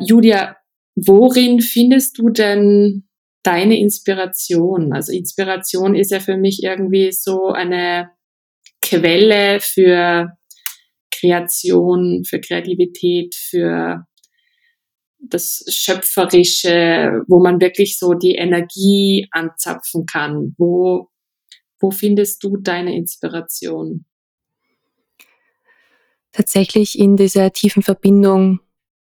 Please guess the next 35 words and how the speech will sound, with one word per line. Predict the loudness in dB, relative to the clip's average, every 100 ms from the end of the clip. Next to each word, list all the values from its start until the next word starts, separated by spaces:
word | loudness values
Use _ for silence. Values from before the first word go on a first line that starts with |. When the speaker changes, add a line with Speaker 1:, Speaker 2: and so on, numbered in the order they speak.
| _
Speaker 2:
zu | 0 2
mir | 2
selber | 2 2 2
und | 2
dem | 4
Leben, | 4 4 4 4 4
die | 2 2
ich | 2 -2 -12 -16 _
versuche, | -4 -2 0 0 0 0 -2 _ _
seit | -4 -2 0 -4 _ _ -2
Jahren | 0 2 2
in | 4
mir | 4 2
zu | -2
kultivieren | -4 -2 2 4 4
und | 2 0
tiefer | -2 -2
zu | -4 -4
verankern. | -2 0 0 2 2 0 -4 -20 -20 -20 _ _ _ _ -4
Auch | -2 -2
die | -2 0
Wahrnehmung, | 2 2 2 2
von | 0 0
der | 2
ich | 0 0
vorhin | 0 2 4
gesprochen | 2 0 -2 0 4 2
hab, | 2 -4 -2
ähm, | 0 2 0 4
dient | 4 6
mir | 4
dabei | 2 -2 0 -2
sehr. | 0 0 2 -2 -6 _
Ich | _ -10 -10 -14 -18 -20
fühl, | -6 2 4 4 2